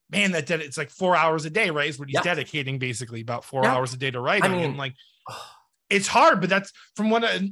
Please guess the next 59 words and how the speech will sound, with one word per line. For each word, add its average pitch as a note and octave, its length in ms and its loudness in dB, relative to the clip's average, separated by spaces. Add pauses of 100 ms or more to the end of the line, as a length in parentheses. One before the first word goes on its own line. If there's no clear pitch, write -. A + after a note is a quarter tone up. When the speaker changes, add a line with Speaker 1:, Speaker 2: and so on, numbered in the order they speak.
Speaker 1:
that's, E3+ 240 -4
that's, E3 360 -2
like, F#3 100 2
a F3+ 80 2
truth, A3 440 -2
right? F#3+ 200 -4
If D#3+ 160 -8
you F#3 120 -8
can't G3+ 220 -4
Speaker 2:
Of - 40 -8
course. F3+ 100 -2
Speaker 1:
dedicate, F#3 400 -4
you E3 120 -4
know, D#3+ 60 -2
you're D3+ 200 -4
gonna D#3+ 220 -2
f-, - 200 -10
you're D3 140 -8
gonna D#3 160 -2
fall D#3 200 0
short. D4 380 -6 (140)
Like, C3+ 180 -2
Speaker 2:
Of - 120 -6
course, E3+ 400 -4 (140)
Speaker 1:
you, F#3 120 0
Speaker 2:
dude. - 60 -2
Speaker 1:
you, E3 200 -2
you, F3 140 2 (160)
you're E3+ 160 2
feeding F#3 440 0
multiple E3 400 -2
things, B2+ 400 -8
right? C3 240 -4
So, D#3 260 -4
like, D3+ 300 0 (640)
yeah, F3+ 260 4 (580)
but, G#3 180 2
like, G3 220 0
I F#3+ 140 6
also B3+ 240 2
kind A#3+ 200 -4
of F3 80 -4
view, D#3+ 220 -6
like, F3 200 -2
what C#3+ 240 -4
we're C3 160 -4
doing C3+ 240 -8
right B2+ 200 -6
now B2 340 -4 (640)
and E3 100 0
how D#3 100 4
busy B2+ 360 -4
we B2 160 -4
are A2+ 260 0 (300)
and D3+ 80 -4
how D#3 120 0
tough - 320 -2
it C#3 80 -6
is, C3 280 -6